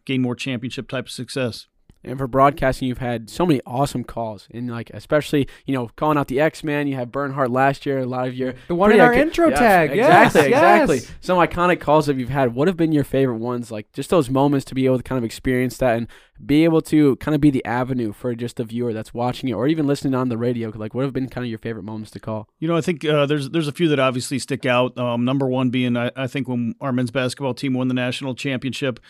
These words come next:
Speaker 1: uh, you know, it was an exciting game. Uh, you know, it was something that was, I, I'd been in Division two basketball from my time at Nebraska Kearney for, you know, twenty some years, and you ne-, never thought I would, you know, be in that situation or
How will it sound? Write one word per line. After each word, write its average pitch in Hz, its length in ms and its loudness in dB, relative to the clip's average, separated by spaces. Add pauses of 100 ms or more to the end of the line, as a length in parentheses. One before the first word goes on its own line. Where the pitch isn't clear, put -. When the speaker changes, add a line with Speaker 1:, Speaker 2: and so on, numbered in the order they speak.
(280)
Speaker 1:
uh, 120 140 -6
you 117 160 -4
know, 131 60 0
it 127 40 -2
was 117 120 -6
an 113 100 -8
exciting 139 460 -2
game. 135 360 0
Uh, 120 200 0
you 120 160 -2
know, 123 60 -4
it - 20 -4
was 117 100 -8
something 147 300 -2
that 120 180 -2
was, 117 400 -10 (240)
I, 135 300 -2
I'd 135 120 -2
been 139 140 0
in 131 140 2
Division 120 340 -4
two 143 120 -6
basketball 131 440 -2
from 131 140 -6
my 117 80 -2
time 135 300 -4
at 117 40 -4
Nebraska 123 400 -4
Kearney 131 320 -4
for, 117 240 -10 (400)
you 127 80 -8
know, 113 60 -6
twenty 143 260 -4
some 127 240 -2
years, 135 400 -2
and 110 320 -6
you 127 120 -4
ne-, 127 240 0 (100)
never 147 220 0
thought 147 180 0
I 131 80 0
would, 120 320 -8 (100)
you 147 100 -8
know, 131 100 -4
be 139 200 -4
in 135 120 -2
that 127 180 -4
situation 131 640 -2
or 117 180 -4